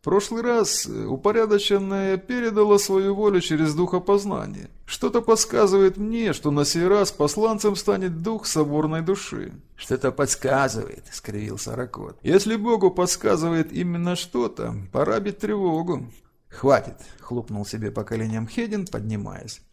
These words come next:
«Наш фокус с Кирдином не удался. Нам пора в дорогу, брат. Бери меч потяжелее». «Насчет этого не сомневайся», хмыкнул Ракот. «Надо полагать, отправляемся в Кирдин? И туда тоже.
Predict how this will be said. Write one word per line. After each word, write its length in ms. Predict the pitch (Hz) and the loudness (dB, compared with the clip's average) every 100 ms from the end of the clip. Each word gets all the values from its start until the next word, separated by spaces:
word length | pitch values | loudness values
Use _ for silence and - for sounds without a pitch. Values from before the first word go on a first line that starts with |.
| _ - | _ -8
«Наш 300 | 147 240 262 | -2 2 2
фокус 400 | - 254 247 220 | 0 -4 0 -2
с 60 | - | -2
Кирдином 480 | 226 214 220 214 | -4 -4 -2 0
не 100 | 208 | 0
удался. 680 | 214 202 226 208 - - 123 | 0 2 2 2 0 -2 -4
Нам 560 | 107 104 131 170 247 196 | -6 -6 -2 0 0 4
пора 200 | 214 185 | 4 6
в 40 | |
дорогу, 380 | 185 190 156 127 | 6 4 2 0
брат. 320 | 120 120 110 104 | -2 -2 -4 -8
Бери 380 | 120 190 262 | 0 2 2
меч 300 | 226 143 127 | 0 0 -2
потяжелее». 680 | - 117 123 131 123 113 87 80 _ _ _ _ | -4 -2 -2 -2 -2 -4 -8 -14 _ _ _ _
«Насчет 560 | 156 170 185 185 202 220 | -4 0 4 4 4 0
этого 240 | 220 190 | 2 2
не 120 | 165 | 2
сомневайся», 760 | 160 156 151 139 151 - - - | 0 0 -2 -2 -4 -6 -6 -6
хмыкнул 500 | 135 131 135 131 151 | -6 -6 -4 0 0
Ракот. 460 | 185 240 226 - | 0 0 -2 -2
«Надо 420 | 131 175 254 240 | -4 -2 2 4
полагать, 580 | 226 214 208 214 214 208 - - - - | 6 6 6 6 4 2 -10 -10 -10 -4
отправляемся 680 | 165 170 220 240 233 226 233 | -2 4 6 6 2 2 0
в 60 | 208 | 0
Кирдин? 480 | 240 254 285 269 - - _ | -4 -2 -4 -6 -10 -16 _
И 340 | - - 127 214 | -14 -8 -6 -2
туда 300 | 285 269 214 | 0 2 0
тоже. 440 | - 123 113 117 | 0 -6 -6 -10